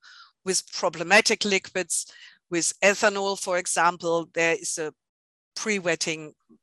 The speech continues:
very important. So, um, there is better you do it more than one time to pipette, uh, pre-wet first, and then you can do it, uh, different times. Then the problem decreases.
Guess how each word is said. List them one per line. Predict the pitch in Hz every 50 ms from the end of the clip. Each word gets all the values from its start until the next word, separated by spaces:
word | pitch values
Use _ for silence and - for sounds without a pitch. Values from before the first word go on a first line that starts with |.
| _ _ _ - 165
very | 165 160 185 185 208 233 277 247
important. | 226 226 - - - 208 208 214 _ - 208 208 214 - - - - - - -
So, | - - - - 214 190 185 185 170 - - _ -
um, | - 170 170 165 160 165 165
there | 160 175 165 165 -
is | 180 175 - - - - _ _ _ _ _ _ _ 170 165
better | - 202 208 214 - 254 240
you | 247 220 226 220
do | - 240 247 233
it | 247 233 220 - - - _ _ _ _ _ _ _ - 190 _ _ -
more | 214 214 220 233 233
than | 226 214 208
one | 208 214 220 226
time | 220 - 240 196 202 202
to | - 220
pipette, | - - 214 202 220 - 262 262 269 - - - - _ _ _ - -
uh, | 156 - -
pre-wet | - - 226 220 185 180 160 -
first, | - - 226 220 214 208 - - -
and | 170 160
then | 180 180 175
you | 175 185
can | - - 175 165 165 170 - _ _ -
do | - 185 175
it, | 175 175 160 - - - -
uh, | 180 175 175 170 170 160 156 -
different | 180 175 - - 190 170 165
times. | - 185 170 180 208 240 277 - - - - - - - - - _ -
Then | 180 175
the | 175
problem | - - - 208 180 175 170 175 156 156 147
decreases. | - 185 190 180 - - - 226 226 226 202 208 220 220 - - -